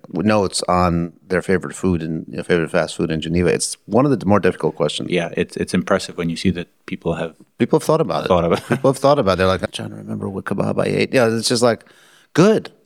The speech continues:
Speaker 1: Good they're focusing on that.
Speaker 2: <laughs>
Speaker 1: Good, because this is a rigorous podcast.
Speaker 2: As
Speaker 1: It's a
Speaker 2: long as,
Speaker 1: broadcast.
Speaker 2: as long as it's Alamir.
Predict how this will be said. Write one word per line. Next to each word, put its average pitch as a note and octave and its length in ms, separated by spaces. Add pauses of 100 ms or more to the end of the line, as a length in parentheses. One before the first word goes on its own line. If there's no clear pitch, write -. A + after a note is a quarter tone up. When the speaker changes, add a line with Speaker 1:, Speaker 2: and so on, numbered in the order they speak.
(160)
Speaker 1:
Good G3 200
they're C3+ 120
focusing E2+ 480
on D2+ 80
that. - 760
Speaker 2:
<laughs> - 20
Speaker 1:
Good, E3 380
because G2+ 320
this D3 240
is G#3 120
a G#3+ 60
rigorous F#2+ 360
podcast. D2 480
Speaker 2:
As - 60
Speaker 1:
It's F#2 100
a - 20
Speaker 2:
long G#2 140
as, A2 80
Speaker 1:
broadcast. F2+ 400
Speaker 2:
as F2 100
long G#2 180
as G2+ 60
it's G2+ 160
Alamir. F2+ 480